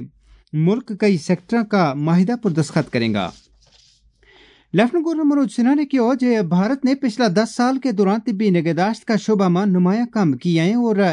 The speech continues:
ایت کا طبی پیشہ وراں کی مہارت اور علاج کی جدید ٹیکنالوجی نے بھارت نہ صحت شعبہ میں پوری دنیا میں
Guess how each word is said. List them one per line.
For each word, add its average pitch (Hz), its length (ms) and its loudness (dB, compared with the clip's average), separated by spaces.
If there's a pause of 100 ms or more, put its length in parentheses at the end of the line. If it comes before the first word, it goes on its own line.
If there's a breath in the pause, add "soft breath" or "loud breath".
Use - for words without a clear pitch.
ایت 202 220 -2
کا 185 120 -2
طبی 165 440 0
پیشہ 156 280 -4
وراں 170 300 0
کی 202 160 0
مہارت 160 500 0
اور 202 140 2 (380 loud breath)
علاج 190 380 0
کی 226 100 -4
جدید 180 360 2
ٹیکنالوجی 175 500 0
نے 214 160 2
بھارت 185 440 -2
نہ 185 40 0 (260)
صحت 196 240 0
شعبہ 202 320 0
میں 165 220 2
پوری 170 340 0
دنیا 185 340 0
میں 208 140 0